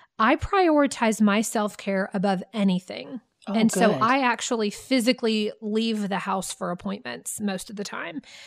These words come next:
Speaker 1: Um, and they're fine. They're not gonna die. They can do school by themselves. They're very smart. I even hired a tutor a few months ago because I realized I can't do sixth grade math
Speaker 2: Oh,
Speaker 1: anymore.
Speaker 2: me either.
Speaker 1: It is really
Speaker 2: Ugh.
Speaker 1: complicated.
Speaker 2: <laughs>
Speaker 1: Yeah. So instead what I do, and, and I agree with you, Allison, it has to be scheduled out,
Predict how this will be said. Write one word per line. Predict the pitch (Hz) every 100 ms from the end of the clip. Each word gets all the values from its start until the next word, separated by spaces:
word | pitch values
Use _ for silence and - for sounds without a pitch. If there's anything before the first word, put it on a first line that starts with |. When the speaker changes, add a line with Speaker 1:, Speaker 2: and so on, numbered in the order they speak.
| - -
Speaker 1:
Um, | 214 208 208 226
and | 226
they're | 254 285
fine. | - 285 185 220 -
They're | 208
not | 202 196
gonna | 247 254
die. | 214 185 208 -
They | 208
can | 220
do | 220
school | 226 - 208
by | 214
themselves. | 240 247 208 190 190 -
They're | 208 190
very | 190 214
smart. | - 214 202 220 _ - 359 -
I | 262
even | 269 311
hired | - 247 277
a | 277
tutor | - 240 226
a | 233
few | 240 247
months | 208 220
ago | 226 196 202
because | 208 - 208
I | 202
realized | 196 202 196 220
I | 208
can't | - 226 240
do | 214 208 202 202 -
sixth | - 226 202
grade | - 196
math | 185 190 196
Speaker 2:
Oh, |
Speaker 1:
anymore. | 170 170 180
Speaker 2:
me | 165 165 139
either. | 139
Speaker 1:
It | 240
is | 214 -
really | - 247 247
Speaker 2:
Ugh. | 214
Speaker 1:
complicated. | 208 202 208 180 494 539 539
Speaker 2:
<laughs> | 523 -
Speaker 1:
Yeah. | - - - 480 466 415 392
So | - 320
instead | 311 - 381 359
what | 269
I | 254 302
do, | 247 233
and, | 233 226 226
and | 226
I | 220
agree | 214 226
with | 233 226
you, | 202
Allison, | 196 - 208
it |
has | 196 214 208
to | 214
be | 214
scheduled | - 202 190 190
out, | 202 196 202